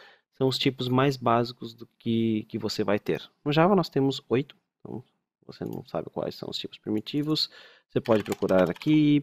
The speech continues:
primitive data types em Java. Então o Google tá escutando o que que a gente tá falando. E você vai ver aqui,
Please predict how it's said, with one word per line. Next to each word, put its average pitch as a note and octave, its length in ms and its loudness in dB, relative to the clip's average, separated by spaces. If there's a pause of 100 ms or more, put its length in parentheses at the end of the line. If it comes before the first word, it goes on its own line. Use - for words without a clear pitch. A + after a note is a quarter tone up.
primitive A#2 1000 0 (1080)
data G2 220 0
types G2 260 2
em F#2+ 100 0
Java. C2+ 280 -6
Então F2 160 -8
o - 20 -10
Google E2+ 240 -6
tá - 80 -6
escutando E2+ 440 -6
o E2 40 -6
que E2 100 -6
que F2 60 -6
a E2 60 -6
gente E2 140 -10
tá D2+ 120 -4
falando. A#2 380 -4 (1200)
E D3 80 -2
você C3 220 0
vai B2 100 0
ver A2+ 180 2
aqui, D#3+ 360 0